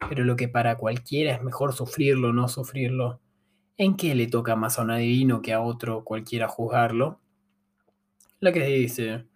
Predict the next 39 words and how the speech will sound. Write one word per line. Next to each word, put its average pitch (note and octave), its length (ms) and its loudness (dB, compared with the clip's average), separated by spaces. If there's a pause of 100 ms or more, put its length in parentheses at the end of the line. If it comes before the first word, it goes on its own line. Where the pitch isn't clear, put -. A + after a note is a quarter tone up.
(360)
"Entonces E3 300 4
no C3 80 6
entiendo, B2+ 360 4
Sócrates, B2 420 0
lo A#2+ 100 0
que A#2+ 120 -2
quiere B2 200 2
decir". A#2+ 380 -4 (680)
Pues - 180 -10
queda F#3 260 2
claro F3+ 280 4
que D3 100 -4
no C#3+ 140 0
aplica E3 360 0
su C3 140 -2
definición B2 540 0
del B2+ 160 2
valiente C3 440 0
ni B2 140 0
al A#2 80 -2
adivino, C3 500 0
ni A#2+ 120 2
al A#2 80 0
médico, C3+ 440 0
ni B2 120 4
a - 20 4
ningún B2+ 340 4
otro, A#2+ 400 -4 (440)
a C#3+ 80 -6
no A#2+ 120 -2
ser A2+ 220 -4
que G#2+ 120 -6
diga B2 200 4
que B2+ 100 0
se A2+ 120 -6
refiere G#2+ 320 -6
a G#2 60 0
algún G#2 260 -2
dios. A2+ 440 -2